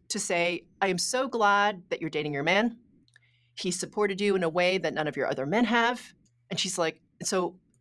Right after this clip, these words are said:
the client is like, "This is not possible. This is a totally different version." Why? 'Cause she shifted timelines. Her frequency resonance or her vibrational level jumped as a result of the session.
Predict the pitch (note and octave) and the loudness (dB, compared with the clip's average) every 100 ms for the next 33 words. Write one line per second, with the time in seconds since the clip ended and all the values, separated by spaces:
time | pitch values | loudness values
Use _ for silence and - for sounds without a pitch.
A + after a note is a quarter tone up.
0 | - - F#4 F#4+ C#3 - _ E3+ F3+ E3 | -12 2 2 4 0 -8 _ -4 0 0
1 | - _ _ _ _ _ _ _ _ _ | 0 _ _ _ _ _ _ _ _ _
2 | _ _ - F#3+ F3 E3 - - A#3 - | _ _ 0 0 0 -4 -4 -2 -2 -2
3 | - - _ _ _ _ _ G3+ G3 F#3+ | -10 -14 _ _ _ _ _ -6 -2 -2
4 | F#3 - G3 F#3 F#3 E3+ F3+ E3+ - F#3 | -2 2 2 2 0 -2 -2 -2 -4 0
5 | G3+ B2+ - _ _ _ _ _ _ A3+ | 0 -2 -8 _ _ _ _ _ _ 2
6 | C#4+ - - _ _ _ _ _ _ _ | 4 2 -8 _ _ _ _ _ _ _
7 | - A3+ G#3 G#3+ F#3+ - A#3+ - - - | -4 -2 0 0 -2 0 0 -2 -8 -18
8 | _ _ _ _ _ _ - A3 G3+ G3 | _ _ _ _ _ _ 0 4 4 4
9 | _ - A#3+ C4 D#4 C#4+ B3+ G3 D3 C3 | _ -8 -2 -2 -2 -4 -2 0 0 -2
10 | C3 - - E3+ E3+ D#3+ E3 E3+ F#3+ - | -6 -8 -4 -2 0 2 4 4 2 4
11 | B3 A3 F#3+ D#3+ E3 - D3+ C3 - G3 | 2 2 2 2 2 -2 -10 -8 2 2
12 | - - - _ _ _ F3 E3+ F3+ E3+ | 2 -4 -8 _ _ _ 2 4 2 2
13 | F3+ D#3 F3+ - - _ _ - F3 G#3+ | 2 2 2 -6 -8 _ _ -10 -6 0
14 | C#4 D3 | 0 0